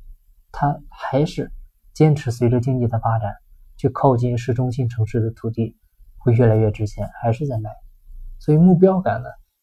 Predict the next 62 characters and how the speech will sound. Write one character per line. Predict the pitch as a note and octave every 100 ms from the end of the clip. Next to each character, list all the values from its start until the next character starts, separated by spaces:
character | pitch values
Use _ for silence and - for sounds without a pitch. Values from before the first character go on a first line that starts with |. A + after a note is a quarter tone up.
| _
决 | B2+ C3
定 | B2+
你 | A2+
能 | A2 B2
否 | B2 A2+
在 | C3
一 | A#2
个 | B2
方 | A#2 C3+ C#3+
向 | A#2
上 | A2 G#2+
持 | - C3
续 | C3
走 | A2 G#2
下 | D3 A#2+
去。 | - - - - - - -
做 | - E3
任 | G3 D#3+
何 | - B2+
决 | - A#2+
策 | A#2+ A#2+
的 | A2+
时 | A2+
候 | A2
呢， | A2
都 | C#3+
务 | C#3+ D3
必 | B2+
要 | A#2 A2
知 | A#2+
道 | A2 G#2+ - - - - - - -
变 | C#3+ B2
更 | B2
方 | D3+ C#3
向 | - A#2 - _ - - -
是 | A#2+
有 | G#2+
成 | G#2 - A#2
本 | B2 -
的， | - - - - - - _ _ -
而 | D3
且 | C3
尤 | B2 F#3
其 | F3
是 | - A2+ - - - - -
当 | D#3+ D3
你 | C3
已 | A2
经 | C#3
在 | D3 B2+
一 | B2
个 | B2
方 | C3 C3+
向 | C3+ A2+
上 | G#2
努 | G#2+
力 | A#2
了 | C3+
很 | A2+ - A#2
长 | A#2 D3+
时 | - A#2
间， | A2+